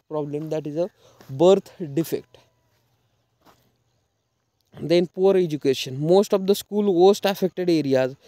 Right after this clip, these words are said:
do not have toilets and the safe drinking water for the student. Such leave the student dehydrated,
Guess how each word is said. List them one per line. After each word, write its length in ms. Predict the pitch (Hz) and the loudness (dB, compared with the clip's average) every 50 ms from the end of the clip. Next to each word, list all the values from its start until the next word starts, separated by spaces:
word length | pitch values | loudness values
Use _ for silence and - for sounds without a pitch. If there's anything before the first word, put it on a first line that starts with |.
| - - - - _ 147 | -20 -20 -20 -20 _ 2
do 100 | 160 180 | 4 4
not 240 | 190 196 202 202 - | 6 6 4 2 0
have 320 | - 190 170 165 170 170 | 0 2 4 4 4 4
toilets 480 | - 160 156 151 147 151 151 143 - - - _ _ | 4 4 4 6 4 4 2 2 -4 -12 -18 _ _
and 160 | 160 170 170 | -10 -6 -4
the 80 | 175 185 | -4 -4
safe 240 | - 190 180 170 156 147 | -2 -2 -2 -2 -2 -4
drinking 380 | 160 165 160 143 - 165 165 | -4 -4 -2 -2 -2 -2 0
water 360 | 151 151 147 143 156 156 165 - _ - - - - _ _ | 0 0 0 0 -2 -4 -4 -10 _ -20 -20 -20 -20 _ _
for 140 | _ 160 156 | _ -4 -4
the 160 | 151 147 170 | 0 0 -2
student. 440 | - - - 143 131 113 80 120 - _ _ _ _ _ _ _ _ _ | -2 -2 -10 -12 -12 -12 -12 -14 -20 _ _ _ _ _ _ _ _ _
Such 340 | - - 220 226 202 - | -2 2 2 2 2 2
leave 220 | 208 196 208 214 185 | -2 0 0 4 4
the 120 | 196 202 | 4 2
student 400 | - - 180 165 160 156 156 160 - _ _ _ _ _ - | 2 0 -2 2 2 2 2 -2 -8 _ _ _ _ _ -4
dehydrated, 800 | 147 196 202 196 202 190 180 170 175 165 165 175 170 170 185 170 | -2 -2 -2 2 2 0 2 2 0 -2 2 2 0 0 0 -8